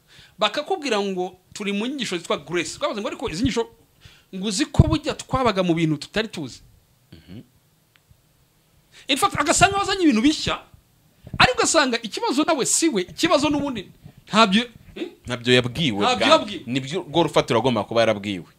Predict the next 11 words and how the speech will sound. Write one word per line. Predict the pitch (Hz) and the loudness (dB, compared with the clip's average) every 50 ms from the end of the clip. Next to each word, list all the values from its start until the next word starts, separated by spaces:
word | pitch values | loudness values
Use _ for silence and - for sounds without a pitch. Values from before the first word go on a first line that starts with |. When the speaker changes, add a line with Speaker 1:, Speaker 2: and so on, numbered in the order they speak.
| _ _ _ _ _ _ _ _ _ _ _ _ _ _ _ _ _ _ _ _ _ _ _ _ _ _ _ _ _ _ _ _ _ _ _ - _ _ _ _ _ _ _ _ _ _ _ _ _ _ _ _ - | _ _ _ _ _ _ _ _ _ _ _ _ _ _ _ _ _ _ _ _ _ _ _ _ _ _ _ _ _ _ _ _ _ _ _ -20 _ _ _ _ _ _ _ _ _ _ _ _ _ _ _ _ -8
Speaker 1:
Niyo | 170 196 247 285 | -4 -2 0 2
mpamvu | 277 294 269 214 | 2 2 2 0
uyu | 226 233 | 0 -2
munsi | 294 - - 277 | -2 -4 -4 -4
iyo | 240 | -4
muri | 226 226 | -4 -6
statistique | 208 - 202 160 - - 156 - 240 254 - - 269 - - _ - | -8 -10 -10 -10 -10 -12 -12 -8 -8 -6 -6 -6 -8 -8 -10 _ -20
u-, | 208 208 - | -14 -6 -4
ureba | 196 208 233 233 214 | 0 0 0 0 0
aha | 214 196 | -2 -2
ngaha, | 180 165 151 127 | -2 -2 -4 -4